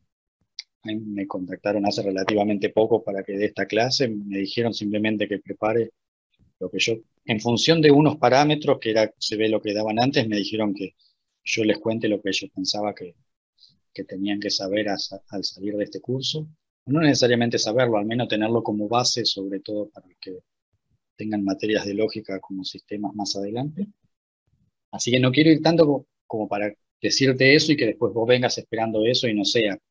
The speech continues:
pero sí, sí les dijeron que va a ser multiple choice, van a tener que ser cosas de un corte más conceptual, ¿sí? Sí, o que puedan ser o verdadero o falso, o seleccionar la opción correcta,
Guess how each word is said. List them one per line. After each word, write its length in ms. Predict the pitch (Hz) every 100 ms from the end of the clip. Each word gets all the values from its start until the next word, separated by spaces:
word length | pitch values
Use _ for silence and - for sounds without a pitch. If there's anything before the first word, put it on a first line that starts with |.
| _
pero 380 | 95 90 90 - _ _ _ _
sí, 300 | - 127 139
sí 180 | 131 110
les 160 | 104
dijeron 320 | 98 - 117 113
que 80 | 104
va 80 |
a 40 | 98
ser 160 | 110
multiple 460 | 107 110 107 107 104
choice, 440 | - 123 131 - - _ _ - - _ _ _ -
van 220 | 107 107
a 100 | 113
tener 240 | 107 104 110
que 120 | 104
ser 240 | - 107
cosas 420 | - 107 107 113 98
de 80 |
un 120 | 95 92
corte 400 | 107 104 - 95
más 420 | 98 98 98 -
conceptual, 640 | - 92 - - 117 92 - _
¿sí? 200 | - - 98 _ _ _ _ _ _ _ - 90 - _
Sí, 340 | - - 104 - _ _ -
o 120 | 101
que 100 | 101
puedan 240 | 110 110
ser 180 | 101 113
o 80 | 104
verdadero 420 | 101 101 104 107
o 40 | 98
falso, 600 | 113 117 117 110 110 101
o 60 |
seleccionar 520 | 95 98 92 - 98 104
la 100 | 95
opción 300 | - 98 98
correcta, 560 | 98 107 117 113 -